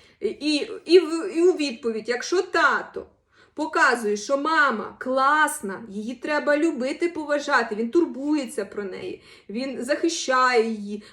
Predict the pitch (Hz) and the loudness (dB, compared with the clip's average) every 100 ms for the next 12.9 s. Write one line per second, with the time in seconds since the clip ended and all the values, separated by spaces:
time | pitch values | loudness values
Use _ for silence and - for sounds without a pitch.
0 | - 262 294 349 294 277 254 - 349 587 | -2 2 4 4 2 -2 -4 -2 -2 2
1 | 480 427 339 349 320 240 285 294 254 240 | 8 8 8 6 4 4 0 0 0 0
2 | 226 226 349 587 415 330 - 240 233 226 | 2 4 4 4 4 0 -2 0 2 2
3 | 202 202 233 220 196 190 - 180 233 233 | 0 -6 -2 -2 -2 -6 -6 -6 0 2
4 | 349 - 269 285 - - 220 262 277 285 | 4 4 2 2 -2 -6 0 2 6 4
5 | 233 294 233 - 214 226 254 240 254 233 | 6 4 2 -2 -4 -2 -2 -2 -6 -6
6 | 247 - 311 285 220 - 233 226 214 202 | -12 -6 -4 -4 -6 -4 0 0 -2 -2
7 | 220 220 233 202 202 - - 330 453 - | -2 4 4 4 -6 -8 -2 -2 -4 -12
8 | - - - - _ - 277 - 508 554 | -20 -20 -20 -20 _ -4 0 4 6 8
9 | 381 339 359 320 339 339 330 277 247 226 | 8 8 4 -2 0 0 0 -2 -4 -4
10 | 226 208 190 196 220 254 381 - 427 415 | -2 -4 -4 -4 -4 0 2 8 8 6
11 | 294 294 - 285 277 - - _ _ _ | 0 -4 2 4 4 0 -16 _ _ _
12 | 202 220 226 233 233 226 226 214 247 | -2 2 4 4 2 2 -2 -6 -8